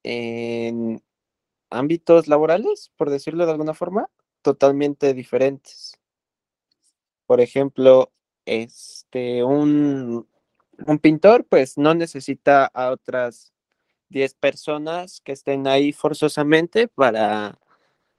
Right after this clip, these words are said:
para hacer una obra. A lo mejor sí, ¿no? Dependiendo de, de qué tipo de, de obra o qué idea quiera plasmar. Pero, por ejemplo, en una película, este, creo que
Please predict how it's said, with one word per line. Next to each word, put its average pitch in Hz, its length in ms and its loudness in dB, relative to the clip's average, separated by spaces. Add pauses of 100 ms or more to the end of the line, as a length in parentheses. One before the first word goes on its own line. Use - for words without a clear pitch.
(120)
para 120 180 2
hacer 135 240 -4
una 123 340 -2
obra. 110 360 -6 (760)
A 127 140 0
lo 131 80 0
mejor 170 280 -4
sí, 269 240 -4
¿no? 208 260 -6 (300)
Dependiendo 135 680 0
de, 113 240 -2 (400)
de - 100 -8
qué 113 120 -6
tipo 127 320 0
de, 104 440 4 (500)
de 127 120 6
obra 127 320 6
o 107 100 -2
qué 135 140 -4
idea 127 420 2
quiera 120 300 -6
plasmar. 113 580 -8 (1200)
Pero, 123 360 2
por 123 160 -2
ejemplo, 135 580 -2
en 120 260 -10
una 135 540 -4
película, 143 720 -2 (1000)
este, 113 440 -2
creo 131 440 4
que 110 1160 0